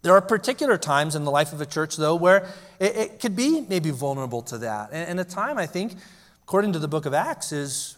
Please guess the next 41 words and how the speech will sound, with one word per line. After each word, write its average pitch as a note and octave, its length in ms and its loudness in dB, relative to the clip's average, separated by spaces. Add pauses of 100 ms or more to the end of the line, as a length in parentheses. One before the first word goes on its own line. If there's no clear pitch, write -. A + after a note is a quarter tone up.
(120)
during F3+ 180 -6
times A#3 280 -10
of C#3 120 -8
growth. G#2+ 420 -10 (160)
And F#3 220 -4
we're E4 80 -4
not F#4 100 -8
experiencing, G3 460 -4
like, E3 220 0 (200)
explosive C#3+ 840 -4
growth A2+ 340 -4
here, G3+ 120 -4
but C4 160 0
I, D4 140 2 (380)
I A3 40 0
meet G#3+ 160 -4
new G3+ 120 -4
people F#3 320 -2
every F3 180 0
week, D3+ 300 -8
probably F3+ 180 -2
five F3 300 0
to F3+ 80 -4
ten F3+ 180 -2
new E3 100 -4
people D3+ 300 -4
I C#3+ 60 -2
meet C#3+ 160 -6
every D3+ 200 -2
week. A#2+ 280 -8 (200)
Some F3 220 -6
come F#3+ 160 -2
back, D3+ 260 0
some F3 220 -6
don't, C#3+ 300 -6
some D#3+ 120 -10
are E3 60 -8
visiting D#3+ 380 -8
other E3+ 160 -4
places. C#3 420 -4
But G#3+ 320 2